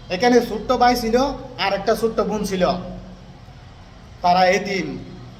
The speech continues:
অনাথ, অসহায়, এইভাবে ফ্যামিলিতে পড়ে থাকতো তারা। হয়তো বোন এসে একটু কবর কবর রাখতো,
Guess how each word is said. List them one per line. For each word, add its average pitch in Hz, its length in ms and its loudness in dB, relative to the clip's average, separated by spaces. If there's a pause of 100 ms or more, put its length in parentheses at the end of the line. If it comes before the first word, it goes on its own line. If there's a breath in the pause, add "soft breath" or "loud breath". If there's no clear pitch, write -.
অনাথ, 180 560 0
অসহায়, 180 480 2 (960)
এইভাবে 208 360 2
ফ্যামিলিতে 208 840 0 (140)
পড়ে 220 200 4
থাকতো 185 320 -2
তারা। 131 260 -4 (800)
হয়তো 196 260 0
বোন 196 240 -2
এসে 190 200 0
একটু 190 320 -2
কবর 190 240 0
কবর 180 280 4
রাখতো, 185 400 0